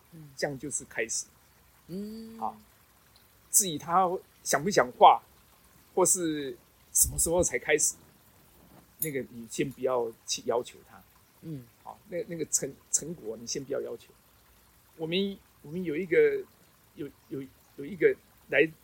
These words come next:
Speaker 2: 来我们协会，是每天来这边趴在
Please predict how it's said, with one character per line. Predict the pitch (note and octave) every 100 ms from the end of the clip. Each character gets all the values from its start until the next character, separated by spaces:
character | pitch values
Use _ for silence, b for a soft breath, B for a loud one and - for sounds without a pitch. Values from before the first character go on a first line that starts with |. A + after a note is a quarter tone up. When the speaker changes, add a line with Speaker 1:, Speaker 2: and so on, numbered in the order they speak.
| _
Speaker 2:
来 | D3+
我 | E3+
们 | B2+ B2
协 | B2+ B2
会， | C3 D3 B2 _ _ _ _
是 | -
每 | D#3 A#2+
天 | F#3
来 | B2+
这 | A2+ D#3
边 | C#3+ D#3+ D#3 _ _ _ _ _ _ _ _ _ _ _ _
趴 | - D3+
在 | D#3+